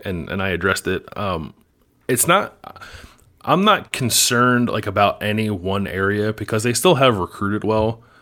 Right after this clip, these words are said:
and, and that was part of the state of the program too, is, is, like, four-year recruiting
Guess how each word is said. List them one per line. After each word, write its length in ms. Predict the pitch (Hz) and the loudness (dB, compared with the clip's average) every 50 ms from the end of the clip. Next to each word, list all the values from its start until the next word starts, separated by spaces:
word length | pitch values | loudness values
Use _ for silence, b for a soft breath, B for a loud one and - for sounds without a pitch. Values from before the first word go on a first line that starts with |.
| b b b | b b b
and, 340 | - 101 101 92 90 82 | -2 -2 0 0 -2 -2
and 120 | - 110 123 | 0 2 2
that 100 | 139 135 | 4 4
was 100 | 120 - | 2 2
part 220 | - 127 117 110 | 4 4 4 4
of 60 | 104 | 2
the 60 | 98 95 | 0 -2
state 200 | - 107 104 98 | -2 -2 -2 -2
of 60 | 95 | -2
the 40 | 92 | -4
program 380 | - 104 98 90 90 87 90 | -2 -2 -2 -2 -2 -4 -6
too, 260 | - - 92 95 95 | -6 -4 -4 -2 -2
is, 200 | 90 87 85 80 | -2 -4 -4 -6
is, 260 | - - 90 85 82 85 | -8 -8 -8 -8 -8 -8
like, 140 | 87 80 | -10 -10
four-year 520 | - - - - 110 101 98 98 95 98 95 | -12 -10 -4 0 0 2 2 2 2 2 0
recruiting 600 | 87 82 - - 101 95 92 92 92 92 95 | 0 -2 -4 -6 -6 -4 -4 -4 -6 -8 -10